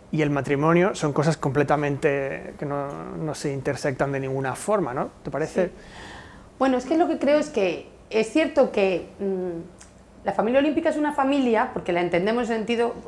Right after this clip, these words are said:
Speaker 2: de, de uniones que, en fin, tendremos que esperar como al matrimonio romano para pensar en esta especie de la in-, de la institución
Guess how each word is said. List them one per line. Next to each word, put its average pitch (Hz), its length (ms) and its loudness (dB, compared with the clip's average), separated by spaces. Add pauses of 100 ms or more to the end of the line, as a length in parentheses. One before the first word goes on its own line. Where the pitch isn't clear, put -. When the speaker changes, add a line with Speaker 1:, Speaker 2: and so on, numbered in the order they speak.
(140)
Speaker 2:
de, 196 320 0
de 196 180 6
uniones 220 760 4 (600)
que, 208 380 2 (880)
en 220 100 0
fin, 226 280 0 (180)
tendremos 240 340 4
que 302 80 2
esperar 247 320 6
como 196 180 4
al 180 60 4
matrimonio 185 520 4
romano 196 440 6
para 170 260 4
pensar 170 380 2
en 190 140 4
esta 196 240 2
especie 190 300 0
de 196 40 6
la 190 80 6
in-, 185 200 2
de 190 100 4
la 180 60 6
institución 190 640 2